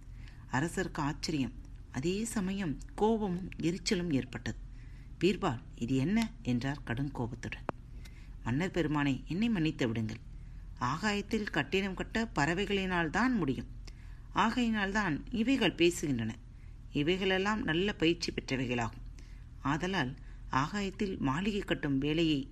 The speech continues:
இப்போதே ஆரம்பித்து விடலாம்," என்றார் பீர்பால். பீர்பால் கூறியதை கேட்டதும் மன்னருக்கு புரிந்துவிட்டது. ஆகாயத்தில்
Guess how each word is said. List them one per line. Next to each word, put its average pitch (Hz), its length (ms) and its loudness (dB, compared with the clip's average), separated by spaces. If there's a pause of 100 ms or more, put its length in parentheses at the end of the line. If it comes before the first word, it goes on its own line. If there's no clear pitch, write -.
இப்போதே 190 480 0
ஆரம்பித்து 143 480 0
விடலாம்," 135 500 -2
என்றார் 127 420 -2
பீர்பால். 113 380 -4 (1120)
பீர்பால் 156 480 2
கூறியதை 143 440 0
கேட்டதும் 139 440 0 (220)
மன்னருக்கு 143 540 0
புரிந்துவிட்டது. 139 520 0 (540)
ஆகாயத்தில் 240 1000 6